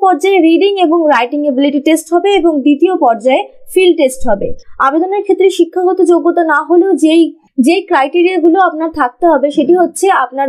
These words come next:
বয়স আঠারো থেকে চল্লিশ বছরের মধ্যে হতে হবে, আপনাকে ভারতের বাসিন্দা হতে হবে এবং শারীরিকভাবে সুস্থ ও সবল হতে হবে এবং অবশ্যই বাইরে বাইরে কাজ করতে আপনাকে সক্ষম হতে হবে।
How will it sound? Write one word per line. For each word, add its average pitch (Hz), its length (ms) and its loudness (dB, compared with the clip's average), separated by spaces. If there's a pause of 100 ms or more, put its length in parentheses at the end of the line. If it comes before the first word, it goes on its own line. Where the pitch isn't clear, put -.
(100)
বয়স 285 300 2
আঠারো 277 340 -2
থেকে 294 160 -2
চল্লিশ 254 380 0
বছরের 262 360 0
মধ্যে 233 220 0
হতে 330 200 2
হবে, 330 220 0 (340)
আপনাকে 285 380 -2
ভারতের 277 440 0
বাসিন্দা 349 540 0
হতে 240 240 -2
হবে 208 180 -2 (280)
এবং 254 240 0
শারীরিকভাবে 294 680 -2
সুস্থ 302 260 -2 (140)
ও - 80 2
সবল 285 340 -2 (100)
হতে 233 260 -2
হবে 240 180 0 (540)
এবং 302 180 4 (180)
অবশ্যই 311 500 0
বাইরে 277 280 0
বাইরে 254 340 -2
কাজ 233 220 -2 (120)
করতে 294 240 -2
আপনাকে 302 380 -2 (160)
সক্ষম - 520 -2
হতে 226 200 -2
হবে। 190 280 -2